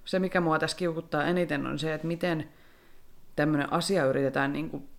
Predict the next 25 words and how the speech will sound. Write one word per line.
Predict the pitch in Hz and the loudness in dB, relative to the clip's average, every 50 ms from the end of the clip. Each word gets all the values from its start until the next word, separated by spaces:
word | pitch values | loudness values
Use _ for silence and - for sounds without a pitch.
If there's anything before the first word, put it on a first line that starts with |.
| - - - | -20 -8 -2
painaa | - 156 156 156 151 143 143 139 143 | 0 2 2 2 2 0 0 0 2
villasella. | 180 208 202 190 175 143 120 151 - - - - - - - - - - - _ - - - - - - - - - - - - - - - - - - - - - | 2 2 4 2 2 0 0 -2 -4 -4 -2 -2 -2 -2 -2 -4 -8 -16 -20 _ -20 -20 -20 -20 -20 -20 -20 -20 -20 -20 -20 -20 -20 -18 -18 -20 -20 -20 -20 -10 -6
Ja | 165 | -2
miten | 160 170 175 - 214 196 180 | -2 0 2 2 2 2 2
niitä | 151 131 135 - | 2 0 0 0
nuoria | 156 175 175 170 156 139 - | 0 2 2 2 0 -2 -4
ei | 104 - | -4 -6
oo | - - | -4 -2
uskottu, | 196 214 220 220 - - 170 - - - - - 160 160 - - - - - - - - - - - - - - - - | 0 0 0 -2 -4 -6 -6 -6 -8 -8 -4 -2 -2 -2 -2 -6 -12 -20 -20 -20 -20 -20 -20 -20 -20 -20 -20 -16 -8 -6
miten | 175 180 180 202 190 - | -4 -2 0 -2 0 0
sillä | 170 156 - | 0 0 0
asialla | 170 170 180 196 175 156 135 | 0 0 0 -2 -2 -2 -4
ei | 139 | -4
oo | 139 - | -4 -4
tehty | - 220 240 233 233 - 185 | -2 -2 -2 -2 -2 -2 -2
mitään, | 170 165 160 151 160 156 151 147 151 - - - - - - - - | 0 0 -2 -2 -2 0 0 -2 -2 -4 -8 -14 -20 -20 -20 -12 -8
miten | 180 175 214 214 185 | -2 0 2 2 2
se | 190 196 | 2 0
on | 185 | 2
voinut, | 190 208 208 202 196 185 180 | 2 2 2 2 0 -2 -2
niinku, | 180 180 170 180 | -2 -4 -2 0
monta | 196 220 233 233 220 220 214 | 2 2 4 4 2 2 0
vuotta | 233 285 294 254 190 - - - - - - | 0 2 2 2 2 0 -4 -6 -6 -6 -4
käyttäytyä | - - - - - - 71 - - - - | -4 -6 -6 -6 -6 -6 -6 -4 -4 -6 -6
tolleen. | 160 - - - 113 226 120 - 165 - | -6 -6 -4 -4 -2 -2 -2 -2 -4 -6